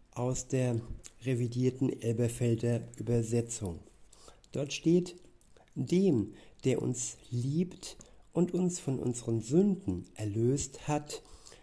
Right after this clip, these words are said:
durch sein Blut." Ich wiederhole, "Dem, der uns liebt und uns von seinen Sünden, von unseren, sorry, von unseren Sünden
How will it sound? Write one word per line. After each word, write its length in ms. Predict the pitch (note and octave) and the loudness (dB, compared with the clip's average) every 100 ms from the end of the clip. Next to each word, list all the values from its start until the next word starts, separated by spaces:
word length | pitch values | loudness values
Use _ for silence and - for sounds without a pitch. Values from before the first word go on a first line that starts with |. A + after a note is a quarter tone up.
| - | -14
durch 420 | - F#3 F#3 - - | 0 0 0 -6 -6
sein 480 | C3 A#2+ B2 C3+ C#3+ - - | -2 0 0 -2 -4 -12 -12
Blut." 680 | - D3 C#3+ - - - - - _ - - | -2 2 2 -2 -8 -12 -14 -16 _ -20 -14
Ich 100 | - | -6
wiederhole, 600 | A2+ G2+ A2+ C3 D3 C#3+ - - - - - | -4 -2 0 2 2 0 -10 -20 -20 -20 -10
"Dem, 580 | A2+ C3+ C#3+ D#3 D#3+ D#3 - - | -2 2 4 4 4 0 -12 0
der 140 | A#2 | 2
uns 300 | - A#2+ - | 2 -2 -2
liebt 720 | A#2+ A#2 C3+ C#3 D3 - - - - - - | -4 0 2 0 -2 -10 -6 -8 -8 -18 -16
und 200 | - F3 | -2 0
uns 340 | F3 D3 C#3 - | 2 0 0 -8
von 260 | - C3 | -2 -2
seinen 380 | A#2+ A2+ A2+ A#2 | 0 0 2 2
Sünden, 640 | G#2+ A#2+ C#3 D3 D3+ D3+ C#3+ | 2 2 2 2 2 0 0
von 340 | - - A2 G#2+ | -12 -2 -2 -2
unseren, 540 | - D#3 D#3+ C3+ A#2+ A#2 | 4 6 8 4 0 0
sorry, 360 | A#2+ A#2+ A#2 A#2+ - - | 0 0 -2 -4 -16 -16
von 220 | - B2 | -2 -2
unseren 560 | - D3+ D#3 B2+ A#2+ A#2 | 2 2 2 2 0 -2
Sünden 720 | - A2 B2 C3 C3+ - B2+ | -6 -2 2 2 2 0 -2